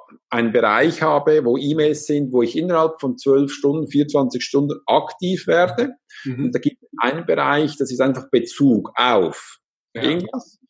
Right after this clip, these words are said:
Speaker 1: Und diese E-Mails sortiere ich jeden Morgen zu.
Speaker 2: Ja.
Speaker 1: Und alle E-Mails, die in den vierundzwanzig oder zwölf Stunden sind, kannst du benennen, wie es ist. Bei mir ist es zwölf Stunden,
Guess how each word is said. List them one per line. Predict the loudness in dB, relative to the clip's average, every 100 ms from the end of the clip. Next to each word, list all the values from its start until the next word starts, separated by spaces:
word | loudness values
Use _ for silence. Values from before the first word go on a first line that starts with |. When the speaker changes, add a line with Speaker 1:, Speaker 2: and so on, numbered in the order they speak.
| -20 -20 -10
Speaker 1:
Und | -10 -10 -6
diese | -2 0
E-Mails | 0 2 2 2 0
sortiere | -4 0 2 0 -2 0
ich | 0 2
jeden | 2 2 2
Morgen | 4 6 4 0
zu. | 0 4 4 2 -8 _ -12
Speaker 2:
Ja. | -8 -6 -6
Speaker 1:
Und | -2
alle | 0 -2 -6
E-Mails, | -4 -2 -2 -6
die | -6 -4 -2
in | 0 0
den | 0
vierundzwanzig | 0 0 0 0 0 0
oder | 0
zwölf | 2 2
Stunden | 2 2 2 0 0
sind, | 0 -2 -2
kannst | -4 -4
du | -2
benennen, | 0 2 2
wie | 0
es | 0
ist. | -2 -2
Bei | -2
mir | -2
ist | -4
es | -4
zwölf | 2 2
Stunden, | 2 0 0 -2